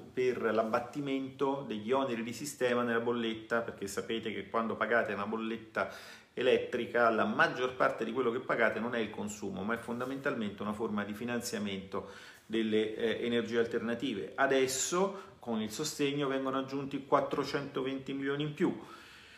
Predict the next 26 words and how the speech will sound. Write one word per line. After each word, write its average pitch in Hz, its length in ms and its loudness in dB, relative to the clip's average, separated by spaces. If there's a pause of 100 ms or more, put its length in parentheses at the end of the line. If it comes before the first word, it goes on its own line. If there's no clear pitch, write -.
(560)
Quindi 196 420 10 (420)
dal 170 160 0
punto 214 280 8
di 185 100 8
vista 180 560 4
del 131 260 2
sostegno 143 500 0
all'economia, 117 1160 0
ehm, 104 540 -2 (1400)
un 175 180 4
minimo 127 460 0
di 113 80 -2
cambio 104 300 -2
di 101 80 -4
passo 98 360 -6
c'è. - 260 -10 (320)
Penso 151 380 0
che 117 340 0
la 120 120 -6
cosa 117 320 2
più 113 420 -6
corretta 120 560 0
ed 107 80 0
equilibrata 110 960 0 (500)
l'abbia 110 300 -2
detta, 107 720 -2